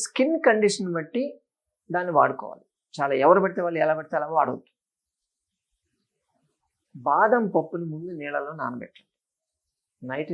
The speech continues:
నీళ్ళలో నానబెట్టాలి. ఎంత కావాలన్నది క్వాంటిటీ మీరే చూసుకోండి. చూసుకొని దాన్ని పొద్దున్న లేచి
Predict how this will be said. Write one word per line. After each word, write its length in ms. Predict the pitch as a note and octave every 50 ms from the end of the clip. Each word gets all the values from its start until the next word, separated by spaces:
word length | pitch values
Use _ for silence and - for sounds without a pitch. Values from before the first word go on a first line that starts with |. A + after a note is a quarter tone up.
| D#3
నీళ్ళలో 300 | D3+ C3+ C3+ C3+ C3+ C#3 D3+
నానబెట్టాలి. 460 | C#3+ B2 - - - - - - E3 - C#3+ D3+
ఎంత 140 | D#3 E3+ E3 C#3+ -
కావాలన్నది 480 | E3+ D#3 D3+ D#3 D#3 D3+ D3+ D#3 D#3+ - -
క్వాంటిటీ 340 | - D#3 D3+ D3+ - D#3+ D#3 D3
మీరే 180 | C#3+ C3+ C3 C3+ C3 C3+
చూసుకోండి. 440 | - - - _ _ F3 F3+ _ _ _ _ _ _ _ _ _ _ _ _ _ _ _ _ _ _ _ _ _ _ _ _ _ _ _ _ _ _ _ _ _ _ _ _ _ _ _ _ _ _ _ _ _ _ _ _ _ _ -
చూసుకొని 380 | D3+ B2 - - C3+ B2 C3+ G3+ - _ _ _ _ _ _ _ _ _ _ _ _ _ _ _ _ _ _ _ _ _ -
దాన్ని 200 | D3+ D3 D#3 D3+ D3 -
పొద్దున్న 340 | D3+ D3 C#3 C#3+ G#3 A3+ F#3+ D#3+
లేచి 320 | E3 D#3 D#3 - - -